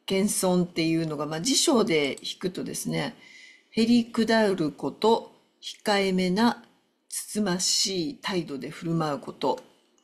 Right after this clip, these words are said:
っていうことになるので、もちろんこれは、あの、非常に必要な心だし、えー、つつましいね、態度で振る舞うっていうのも必要なんですけれども、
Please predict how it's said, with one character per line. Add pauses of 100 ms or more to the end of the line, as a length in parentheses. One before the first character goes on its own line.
(120)
っ
て
い
う
こ
と
に
な
る
の
で、 (1300)
も
ち
ろ
ん
こ
れ
は、
あ
の、
非
常
に
必
要
な (240)
心
だ
し、 (480)
え
ー、
つ
つ
ま
し
い
ね、 (180)
態
度
で
振
る
舞
う
っ
て
い
う
の
も (420)
必
要
な
ん
で
す
け
れ
ど
も、